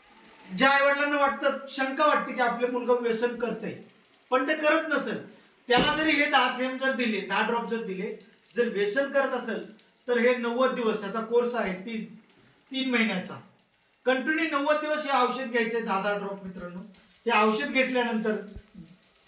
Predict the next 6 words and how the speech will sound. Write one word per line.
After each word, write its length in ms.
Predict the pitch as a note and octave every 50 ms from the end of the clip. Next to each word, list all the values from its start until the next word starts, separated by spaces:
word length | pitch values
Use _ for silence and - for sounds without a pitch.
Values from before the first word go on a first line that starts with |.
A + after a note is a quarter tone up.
| - - - -
जर 280 | - A#3+ C4 B3+ B3 -
तंबाखू 400 | B3+ A#3+ B3 B3 C#4 C#4+ D#4+ C4+
खात 160 | C4 B3+ B3 B3+
असेल 300 | A3+ G#3 - G3+ F3+ D#3+ - - - - - - - -
एखादा 320 | G3 F#3+ F#3+ A#3+ B3+ B3 A#3+ A#3+ - - - - - - - E3+ E3
मुलगा, 380 | G3 G3+ G#3 G#3 G#3+ G3+ -